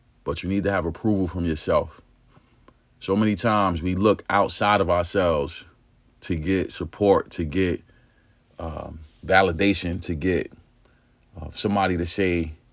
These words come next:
you know, we're doing something. But the reality of it is, is that you cannot do anything until you become whatever you're trying to become. You know what I'm saying? Like, you have to believe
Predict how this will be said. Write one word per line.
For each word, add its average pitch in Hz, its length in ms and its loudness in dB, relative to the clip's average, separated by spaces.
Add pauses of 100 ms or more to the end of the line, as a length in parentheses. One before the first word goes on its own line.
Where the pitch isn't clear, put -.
(440)
you 90 120 -4
know, 80 120 -2
we're 85 180 -2
doing 92 280 0
something. 78 440 -8 (640)
But - 100 -14
the - 80 -10
reality 98 480 2
of 90 140 2
it 85 80 0
is, 87 260 0
is 82 160 -4
that 82 320 0 (1000)
you 104 200 0
cannot 104 580 0
do 101 220 2
anything 80 580 0 (640)
until 82 260 -4
you 92 140 0
become 85 580 -2 (1300)
whatever 95 320 2
you're 95 100 0
trying 90 240 -2
to 80 40 -4
become. 80 400 -8 (640)
You 87 60 -6
know 95 80 -2
what 92 60 -2
I'm 85 40 -4
saying? 95 300 -2
Like, 85 240 0 (420)
you 101 140 -2
have 113 240 6
to 90 80 -4
believe 92 800 2